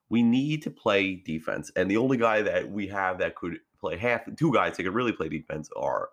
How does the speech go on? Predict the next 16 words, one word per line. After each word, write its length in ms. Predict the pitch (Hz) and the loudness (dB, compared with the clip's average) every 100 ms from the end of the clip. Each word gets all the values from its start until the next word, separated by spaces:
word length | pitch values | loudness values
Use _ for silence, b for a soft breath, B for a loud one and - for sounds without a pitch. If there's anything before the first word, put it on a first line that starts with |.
| _ | _
Shamet 400 | - 92 95 147 - _ _ _ _ _ _ - | -2 0 0 -2 -8 _ _ _ _ _ _ -4
and 540 | 92 87 85 80 80 | -2 -2 -4 -6 -4
DeAndre 320 | 85 80 76 | 0 0 0
Jordan. 220 | 71 50 - _ _ _ _ | -4 -6 -10 _ _ _ _
But 220 | 98 87 - _ _ _ - | 0 0 -6 _ _ _ -4
DeAndre 360 | 127 165 147 131 | 0 2 2 2
Jordan, 300 | 143 117 98 | 2 0 0
based 260 | 123 120 | 0 2
on 80 | 113 | 2
what 140 | 110 | 2
I 60 | 98 | 2
watched 480 | 92 95 90 - - - _ | 2 0 -2 -12 -20 -20 _
this 260 | 95 98 - | -6 -6 -4
week, 380 | 117 131 92 - _ _ | -4 -4 -6 -14 _ _
can't 280 | - 143 135 | -6 -4 -4
handle 600 | 85 127 156 104 78 82 | -2 0 2 2 -2 -4